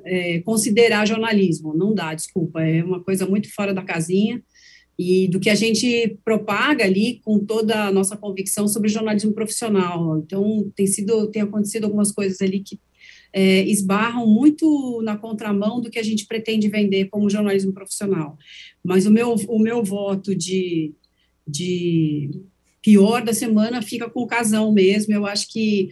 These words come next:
de todas as mudanças que a Globo tentou fazer, é, é, sei lá, nos últimos quatro anos, e de abrir mão de alguns talentos e tal, é, essa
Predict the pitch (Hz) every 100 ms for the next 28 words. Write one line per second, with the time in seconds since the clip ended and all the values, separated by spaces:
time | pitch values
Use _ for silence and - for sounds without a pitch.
0 | - _ 196 214 269 - 294 294 214 233
1 | 226 226 226 214 220 214 220 208 233 226
2 | 214 202 226 262 262 220 196 - 185 180
3 | - _ 180 175 170 _ - - - 226
4 | 185 185 208 202 - 220 226 233 196 247
5 | 247 214 180 - - - - 220 196 214
6 | 262 254 240 233 220 254 254 254 240 233
7 | 240 - 226 208 247 240 196 196 202 208
8 | 220 233 - 226 233 226 247 254 -